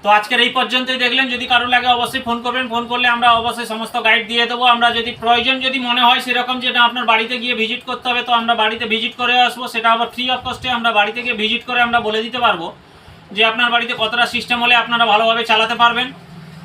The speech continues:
ভালোভাবে আপনার বাড়িতেও চলতে পারবে, কি কি চলবে না চলবে। সোলারে সব কিছু চলে, এসি, ফ্রিজ, পাম্প থেকে শুরু করে সব কিছুই চলে। তো যেটা বলবেন সেটা অবশ্যই আমরা করিয়ে দেবো।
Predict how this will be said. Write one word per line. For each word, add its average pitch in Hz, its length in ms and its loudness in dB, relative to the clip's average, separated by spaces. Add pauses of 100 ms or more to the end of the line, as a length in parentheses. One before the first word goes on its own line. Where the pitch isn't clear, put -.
(120)
ভালোভাবে 233 440 4
আপনার 233 260 2
বাড়িতেও 220 340 2
চলতে 226 340 -2
পারবে, 240 260 2
কি 233 160 -4
কি 240 120 -6
চলবে 240 320 -2
না 226 180 2
চলবে। 240 280 -6
সোলারে 233 360 0
সব 226 240 0
কিছু 240 200 -8
চলে, 233 220 0 (140)
এসি, 220 200 -6
ফ্রিজ, 233 320 -6
পাম্প 233 340 2 (500)
থেকে 233 200 -2
শুরু 240 220 -6
করে 247 200 -2
সব 220 240 2
কিছুই 254 260 -4
চলে। 247 300 2 (580)
তো 202 80 -6
যেটা 220 240 2
বলবেন 247 320 0
সেটা 247 240 4
অবশ্যই 233 320 0
আমরা 240 200 2
করিয়ে 247 320 2
দেবো। 254 360 -2